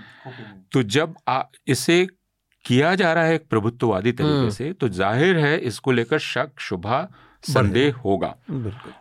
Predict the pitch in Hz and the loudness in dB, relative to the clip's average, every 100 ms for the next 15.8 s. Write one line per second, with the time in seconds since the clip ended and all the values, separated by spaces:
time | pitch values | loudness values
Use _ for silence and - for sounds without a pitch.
0 | _ 123 143 143 - _ - - - - | _ 0 0 -2 -14 _ -20 -18 -10 -8
1 | - - - - _ _ _ - 82 110 | -8 -12 -20 -20 _ _ _ -6 -2 2
2 | 196 185 190 165 143 139 123 135 110 95 | 4 4 2 0 0 0 0 -2 0 0
3 | 101 98 107 90 - - - 127 - - | -2 -4 -6 -8 -8 -12 -12 -10 -8 -2
4 | 120 131 170 - 151 151 - 92 92 92 | 2 4 2 0 -2 -2 -2 -4 -2 -2
5 | 127 127 - - 82 87 - - _ _ | -2 -6 -12 -10 -10 -10 -14 -16 _ _
6 | - - _ - 110 117 156 156 160 - | -20 -20 _ -2 0 2 2 2 -2 2
7 | 185 185 127 - 120 110 113 - 117 113 | 2 2 0 -2 -2 -2 -4 -4 -2 -2
8 | 110 101 92 85 - - _ _ _ _ | -4 -2 -2 -4 -12 -20 _ _ _ _
9 | _ _ _ _ _ - 196 196 - 156 | _ _ _ _ _ -2 -2 0 0 4
10 | 180 196 - 95 82 - - - _ _ | 6 4 2 -2 -2 -10 -14 -20 _ _
11 | _ _ _ _ _ - 107 120 87 98 | _ _ _ _ _ -12 -10 -8 -6 -2
12 | 107 131 131 - 101 117 120 - 107 117 | 0 0 -2 -2 -2 0 0 0 -2 -2
13 | 120 120 110 - _ _ _ _ _ _ | 0 2 2 -2 _ _ _ _ _ _
14 | 101 - 135 120 131 131 127 127 104 92 | -8 -4 -4 0 -2 0 0 0 0 -2
15 | 80 85 139 - 117 117 98 | -4 -6 -6 -6 -4 -2 -4